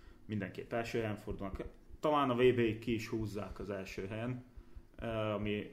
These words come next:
hát számomra egy kicsit meglepő, de, de én, én úgy érzem, hogy úgy van ez az Arsenal és a tabella éle,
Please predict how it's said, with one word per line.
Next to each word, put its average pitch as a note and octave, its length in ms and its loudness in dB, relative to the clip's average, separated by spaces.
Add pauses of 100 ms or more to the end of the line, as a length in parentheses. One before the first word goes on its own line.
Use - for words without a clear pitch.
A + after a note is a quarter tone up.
hát A#2+ 220 -2
számomra C3 440 0
egy G2 120 -6
kicsit - 280 -10
meglepő, G#2 500 -2
de, G2 280 0 (480)
de G2+ 460 0 (120)
én, A#2+ 300 2
én A2+ 440 -2 (180)
úgy A#2+ 220 2
érzem, A2 300 2
hogy G2+ 180 -2
úgy A2+ 180 4
van G#2 300 -2
ez G2+ 220 -4
az G2 80 -2
Arsenal G2 580 -2
és F2 120 -10
a F#2 80 -10
tabella F#2+ 440 -2
éle, G#2 480 0